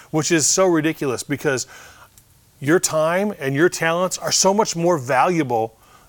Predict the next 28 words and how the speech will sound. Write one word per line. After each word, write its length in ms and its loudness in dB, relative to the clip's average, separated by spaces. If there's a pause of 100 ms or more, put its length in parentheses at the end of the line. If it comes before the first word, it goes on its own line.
than 220 0
money. 320 -2 (920)
God 240 4
has 540 0 (300)
infinite 420 0
money 260 0
resources, 560 -2
and 120 -4
right 160 0
now, 320 2
you 100 -6
know, 220 -4 (200)
some 140 -4
people 240 -4
are 80 2
like, 220 -2
"Oh, 80 0
I 40 0
don't 120 -2
need 120 -4
to 60 -6
give." 220 0
No, 140 0
you 80 -2
still 180 -4
need 120 -4
to 60 -8
give 340 -4